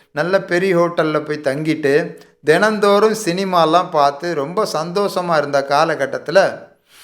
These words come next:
இந்த தகவல் அவர் ஏற்கனவே வேலை பார்த்துட்டு இருந்த மாடர்ன் தியேட்டர்ஸ்க்கு தெரிய வருது. கண்ணதாசன் ஜூபிட்டர் பிக்சர்ஸ்ல போய் பாட்டு எழுதுறாரு அப்படிங்கிற விஷயம். நம்ம இவ்வளோ நாள் கண்ணதாசனை வச்சிருந்தோம், நம்ம பயன்படுத்தல. ஆனா நமக்கு தொழில்ல போட்டியா இருக்கக்கூடிய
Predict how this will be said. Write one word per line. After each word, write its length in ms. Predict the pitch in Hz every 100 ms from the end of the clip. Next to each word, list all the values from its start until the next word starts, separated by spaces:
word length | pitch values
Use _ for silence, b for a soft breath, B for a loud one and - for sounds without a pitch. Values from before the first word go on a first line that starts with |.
| B -
இந்த 340 | 233 277 262
தகவல் 720 | - 185 220 196 143 160 208 -
அவர் 240 | 165 160
ஏற்கனவே 580 | 180 247 254 233 233 226
வேலை 300 | 190 214 220
பார்த்துட்டு 300 | 196 180 165
இருந்த 280 | 151 170 269
மாடர்ன் 460 | 175 180 220 233
தியேட்டர்ஸ்க்கு 540 | 185 175 147 - - -
தெரிய 300 | 165 156 147
வருது. 300 | 131 117 120 120 _ B B B -
கண்ணதாசன் 760 | 190 262 294 262 208 269 285
ஜூபிட்டர் 360 | 170 240 302 294
பிக்சர்ஸ்ல 760 | 226 226 214 - 185 180 175
போய் 160 | 170 240
பாட்டு 420 | 202 175 196 185
எழுதுறாரு 520 | 165 151 139 139 143
அப்படிங்கிற 320 | 139 143 151
விஷயம். 460 | 131 - 135 117 - B B B B
நம்ம 220 | 170 190
இவ்வளோ 380 | 139 135 220 247
நாள் 200 | 254 254
கண்ணதாசனை 640 | 220 226 226 226 214 208
வச்சிருந்தோம், 520 | 196 196 202 190 254
நம்ம 320 | 190 151 196 196
பயன்படுத்தல. 800 | 180 175 160 - - 165 269 269 B B
ஆனா 280 | 180 254 254
நமக்கு 460 | 208 214 220 220 -
தொழில்ல 380 | 214 269 294 277
போட்டியா 480 | 247 - 240 330 302
இருக்கக்கூடிய 880 | 269 240 214 208 202 190 190 233